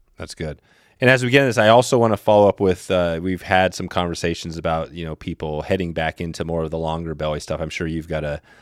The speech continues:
you see, you've got an opinion on that, but let's stick with this just for a second. So, so we got twelve and a half foot, whatever, twelve, thirteen foot, eight weight up there. What is the line? What is the real line somebody should be getting up? Like, if they wanna just go in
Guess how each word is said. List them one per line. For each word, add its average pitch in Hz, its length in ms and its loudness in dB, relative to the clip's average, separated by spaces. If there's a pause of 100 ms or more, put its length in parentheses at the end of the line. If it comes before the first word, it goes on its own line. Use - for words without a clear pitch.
(180)
you 85 140 -6
see, 87 320 -4
you've 80 300 -6
got 82 100 -4
an 78 60 -6
opinion 80 360 -6
on 78 160 -10
that, 76 220 -8
but 76 180 -6 (240)
let's 127 160 4
stick 147 160 4
with 131 120 4
this 120 120 2
just - 160 -2
for 110 80 0
a 98 60 2
second. 95 260 2
So, 90 300 2 (240)
so 92 300 0
we 92 80 -2
got 92 160 0
twelve 131 160 6
and 117 80 2
a - 20 4
half 110 120 2
foot, 98 460 0
whatever, 92 460 0
twelve, 95 300 0
thirteen 95 320 -4
foot, 92 260 -4
eight 92 220 -6
weight 82 420 -6 (160)
up 85 200 -6
there. 87 180 -4
What 143 160 4
is 139 80 -2
the 131 100 2
line? 87 300 2
What 117 120 4
is 123 120 -2
the 117 100 0
real 104 260 4
line 85 280 -4
somebody 85 340 -4
should 80 220 -8
be 82 160 -4
getting 80 520 -6
up? 78 280 -10
Like, 80 180 -12
if - 80 -10
they 101 100 2
wanna 110 200 6
just 98 180 -4
go 98 240 2
in 92 320 -2